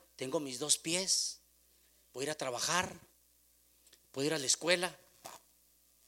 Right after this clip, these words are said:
No todos pueden hacer esto. No todos. Voy a darle gracias a Dios y me voy a poner a tu, a tus órdenes, Dios. Hay tantas cosas para que puedas tener una relación con Dios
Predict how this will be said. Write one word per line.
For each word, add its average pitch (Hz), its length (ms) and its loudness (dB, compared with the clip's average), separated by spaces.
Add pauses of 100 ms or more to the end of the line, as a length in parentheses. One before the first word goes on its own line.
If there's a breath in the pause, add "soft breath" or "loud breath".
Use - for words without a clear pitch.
(800)
No 135 160 -4
todos 139 380 4
pueden 110 320 -4
hacer 104 240 2
esto. - 300 0 (1040)
No 135 160 -4
todos. - 600 -2 (680 soft breath)
Voy 127 160 0
a 131 60 4
darle 139 260 4
gracias 143 380 6
a 123 60 0
Dios 156 340 0 (200)
y 127 120 -6
me 123 80 -4
voy 123 100 0
a 131 100 -2
poner 120 220 -8
a 120 120 -6
tu, 110 280 -10
a 117 80 -4
tus - 240 4
órdenes, 110 400 2
Dios. - 460 -4 (920 loud breath)
Hay 208 140 4
tantas 220 580 6
cosas - 720 6
para 143 240 0
que - 240 -4
puedas 175 300 2
tener 156 240 0
una 175 180 2
relación 151 720 0
con 127 240 -4
Dios 170 320 -2